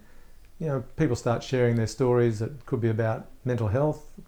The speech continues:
could be about their teenage homelessness, it could be about their partner, uh, having cancer maybe. But everyone's got an interesting story and something that we can all learn from, and that's really what I wanted to get to, was helping other people realise that they're not alone out there,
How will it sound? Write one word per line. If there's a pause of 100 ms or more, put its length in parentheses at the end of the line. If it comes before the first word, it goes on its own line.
(120)
could
be
about
their
teenage
homelessness,
it
could
be (480)
about
their
partner, (140)
uh,
having
cancer
maybe. (380)
But
everyone's
got
an
interesting
story
and
something
that
we
can
all
learn
from,
and
that's
really
what
I
wanted
to
get
to,
was (1040)
helping
other
people
realise
that
they're
not
alone
out
there,